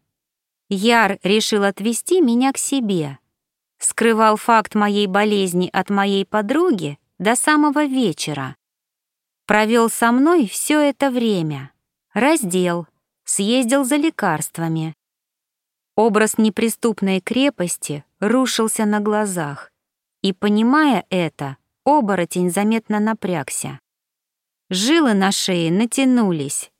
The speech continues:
великолепные мышцы живота очертились еще резче, непроизвольно сокращаясь под моим взглядом.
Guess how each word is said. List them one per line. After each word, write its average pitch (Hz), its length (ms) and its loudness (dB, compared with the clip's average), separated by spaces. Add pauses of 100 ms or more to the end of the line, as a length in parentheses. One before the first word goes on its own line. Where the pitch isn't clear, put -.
(180)
великолепные 202 920 0
мышцы 202 420 0
живота 190 680 -2 (200)
очертились 220 880 -2
еще 247 480 0
резче, 156 640 -4 (380)
непроизвольно 190 800 0
сокращаясь 190 840 -2
под 180 160 -6
моим 196 300 0
взглядом. 165 640 -6